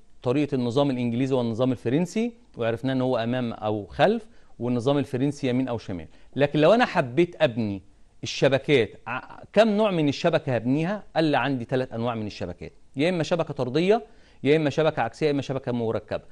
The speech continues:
هل هتفرق في الحل؟ طبعا هتفرق، كل مسألة ليها، آه، خطواتها اللي بتميزها وبتفرقها عن غيرها، فبالتالي أنا محتاج لما أقرأ المسألة أتأكد الأول هي شبكة إيه؟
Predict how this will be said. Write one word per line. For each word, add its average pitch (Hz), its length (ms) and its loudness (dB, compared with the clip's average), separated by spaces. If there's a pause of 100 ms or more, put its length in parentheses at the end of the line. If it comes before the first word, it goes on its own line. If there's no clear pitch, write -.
(200)
هل 247 240 4
هتفرق 202 420 2
في - 120 -6
الحل؟ 175 320 0
طبعا 165 380 2
هتفرق، 113 380 -4 (120)
كل 175 280 0
مسألة 170 460 2 (400)
ليها، 135 520 0 (120)
آه، 117 280 0
خطواتها 185 760 2
اللي 131 180 0
بتميزها 143 800 0
وبتفرقها 143 540 -2
عن 180 220 0
غيرها، 151 340 0 (320)
فبالتالي 143 640 4
أنا 143 240 -2
محتاج 135 440 0
لما 127 280 0
أقرأ 180 220 0
المسألة 170 440 2
أتأكد 190 580 -2
الأول 143 400 2
هي 185 180 4
شبكة 196 360 0
إيه؟ 147 280 2